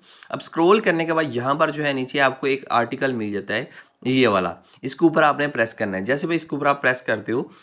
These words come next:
प्रेस करने के बाद भाई आपके सामने कुछ इस टाइप का इंटरफेस देखने को मिल जाएगा। आपने इसे थोड़ा स्क्रॉल करना है। अब स्क्रॉल करने के बाद यहाँ पर जो है नीचे आपको एक ज्वाइन नाउ का ऑप्शन मिल जाएगा ये वाला, ये चेक करें। इसके ऊपर आप भाई जैसे प्रेस करोगे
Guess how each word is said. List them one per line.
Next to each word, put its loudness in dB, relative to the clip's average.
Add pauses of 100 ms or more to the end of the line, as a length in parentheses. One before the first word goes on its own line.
(220)
प्रेस 2
करने 2
के -4
बाद 2
भाई 2
आपके 0
सामने -4
कुछ -6
इस -8
टाइप 0
का -4
इंटरफेस -6
देखने -6
को -6
मिल -4
जाएगा। -4 (340)
आपने 4
इसे -2
थोड़ा 2
स्क्रॉल -2
करना -2
है। -8 (220)
अब -4
स्क्रॉल 4
करने 2
के -2
बाद 2
यहाँ 0
पर 0
जो -6
है 0
नीचे -2
आपको 2
एक -4
ज्वाइन -2
नाउ 0
का -4
ऑप्शन -6
मिल -4
जाएगा -2
ये -2
वाला, -8 (340)
ये -2
चेक -2
करें। -4 (420)
इसके 0
ऊपर 6
आप 4
भाई 2
जैसे 0
प्रेस -4
करोगे -2